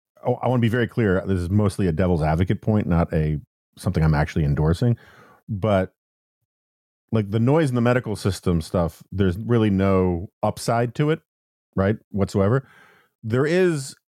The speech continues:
an upside, which I do not endorse, <laughs> in the criminal justice system, in the sense that, um, you know, I think about my dad,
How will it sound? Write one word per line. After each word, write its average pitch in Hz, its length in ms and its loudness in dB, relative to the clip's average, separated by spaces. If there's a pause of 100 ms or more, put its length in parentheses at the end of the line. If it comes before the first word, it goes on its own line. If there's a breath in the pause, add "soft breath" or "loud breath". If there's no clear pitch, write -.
an 117 120 2
upside, 107 400 0
which 107 160 0
I 117 60 2
do 110 120 -2
not 135 160 0
endorse, 139 720 0 (320)
<laughs> - 280 -2
in 143 100 2
the 123 80 0
criminal 131 300 0
justice 139 440 0
system, 92 500 0 (500 loud breath)
in 170 260 4
the 147 120 2
sense - 680 0
that, 92 480 0 (1080)
um, 87 640 -2 (1800)
you 113 80 0
know, 113 80 2
I 107 100 0
think 135 160 -2
about 107 300 -2 (200)
my 98 480 0
dad, 82 680 -4